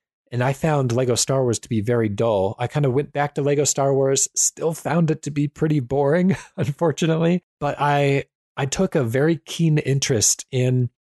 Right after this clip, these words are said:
playing all of the games in the franchise and just kind of seeing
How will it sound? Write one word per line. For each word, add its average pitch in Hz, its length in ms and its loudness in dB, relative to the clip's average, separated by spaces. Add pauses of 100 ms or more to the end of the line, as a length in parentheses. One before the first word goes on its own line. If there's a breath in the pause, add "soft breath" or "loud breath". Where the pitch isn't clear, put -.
(160)
playing 127 680 2 (200)
all 127 240 2
of 123 120 -4
the 131 80 -4
games 123 400 0
in 120 180 -2
the 120 80 0
franchise 131 600 0
and 107 100 0
just 117 180 0
kind 131 160 0
of 107 80 -2
seeing 135 720 2